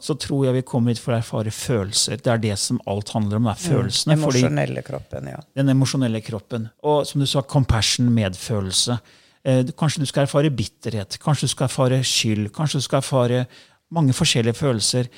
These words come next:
Speaker 1: Og, og da må du på en måte, eh,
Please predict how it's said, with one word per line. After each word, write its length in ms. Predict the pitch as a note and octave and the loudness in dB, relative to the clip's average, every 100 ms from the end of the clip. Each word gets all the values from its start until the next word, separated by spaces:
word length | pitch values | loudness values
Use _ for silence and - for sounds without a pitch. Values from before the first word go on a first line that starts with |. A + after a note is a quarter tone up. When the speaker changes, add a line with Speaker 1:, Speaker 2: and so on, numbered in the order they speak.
| - _ _ _ | -20 _ _ _
Speaker 1:
Og, 320 | - D3 C#3 F#4 - - | 2 2 2 -4 -16 -6
og 160 | D3+ | 0
da 80 | D3 | 4
må 220 | E3 D#3 B2 | 4 6 4
du 80 | A#2 | 4
på 80 | C#3+ | 2
en 40 | C#3 | 2
måte, 240 | - C#3 C#3+ - | 2 2 2 0
eh, 320 | - C#3+ C3+ | 0 2 2